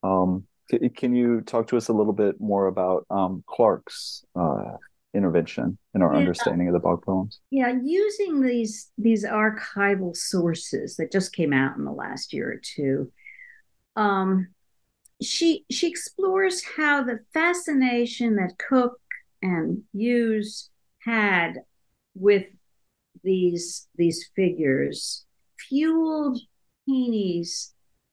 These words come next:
Speaker 2: I guess you'd call it mythopoetic interest as he was writing the Bog Poems. In the wor-, the, the real terrible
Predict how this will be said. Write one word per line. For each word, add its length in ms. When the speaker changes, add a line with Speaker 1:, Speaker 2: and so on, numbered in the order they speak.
Speaker 2:
I 60
guess 280
you'd 180
call 280
it 80
mythopoetic 1200
interest 880
as 240
he 120
was 220
writing 480
the 120
Bog 320
Poems. 560
In 480
the 80
wor-, 380
the, 60
the 760
real 580
terrible 600